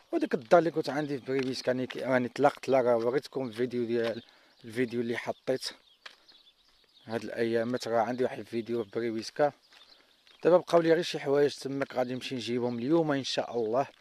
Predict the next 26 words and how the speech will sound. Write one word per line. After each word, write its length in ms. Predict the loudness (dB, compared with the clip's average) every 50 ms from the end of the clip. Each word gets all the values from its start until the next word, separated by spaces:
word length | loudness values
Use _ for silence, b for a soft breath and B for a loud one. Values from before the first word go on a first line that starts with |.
| b b b b b -8
غنهز 400 | -6 -6 -6 -8 -10 -10 -10 -10
الكاميون 460 | -8 0 4 4 6 6 4 0 0
د 40 | -2
الخدمه، 540 | -4 -2 -2 -2 -2 0 0 0 2 2 4
غيعيط 280 | 4 2 2 2 0
لي 140 | -2 -2 -2
الباترون 500 | -2 _ -4 -6 -4 -2 2 0 0 0 0 b b b b b b b b
وغنعمل 340 | 0 2 2 4 4 2 4
بها 260 | 6 6 8 8 8
فلوق 260 | 6 6 4 2 2
حتى 140 | 4 4 4
هي، 220 | 6 6 6 4 4
غنديرو 500 | 2 2 -2 0 2 4 4 4 2 -2
فلوق 220 | 0 -2 -2 -2
باش 240 | -2 -6 -8 -8 -8
نجيب 180 | -6 -6 -8
حوايجي 540 | -6 -4 -2 -2 0 0 -2 -2 -4 -4 -6 b b b b b b b b b -4
وغنستقر 600 | -2 0 0 -2 -2 -2 2 2 2 2 0 -6
في 100 | -2 -2
هاد 100 | -2 -2
البويبلو 480 | -4 -6 -2 2 4 4 4 4 2 0
اخوتي. 420 | 0 0 -2 -2 0 0 0 0
هاني 300 | 2 2 0 0 0 -4
مهني 360 | -4 -4 -4 -4 -4 -4 -4
قسما 460 | -4 -2 -2 -2 -2 -2 -6 -6 -6 -6
بالله، 400 | -2 -2 -2 -2 -2 -6 -10